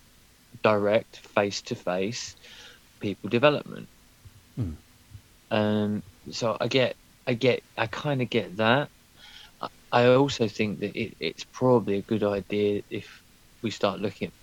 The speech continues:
Speaker 1: things like special teams coaches as well. Because, n-, no offense to any special teams coach, but I don't imagine that you spend month after month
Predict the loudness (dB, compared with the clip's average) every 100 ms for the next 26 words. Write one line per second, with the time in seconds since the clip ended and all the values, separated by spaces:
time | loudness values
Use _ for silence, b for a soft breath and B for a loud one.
0 | -10 -6 -6 -8 -4 -4 -4 -6 -8 -8
1 | -4 -4 -4 -8 -10 -10 -4 -2 -2 -4
2 | B B B B B -20 -14 -6 -4 2
3 | 2 0 -4 -8 -8 -6 0 2 4 2
4 | -2 0 -2 0 -4 -8 -8 -4 -4 -2
5 | -4 -4 -8 -6 0 0 2 -2 -2 -2
6 | -4 -6 -4 -4 -6 B B -20 -10 -6
7 | -6 0 0 0 -2 0 0 0 -2 0
8 | 0 2 -2 -2 -4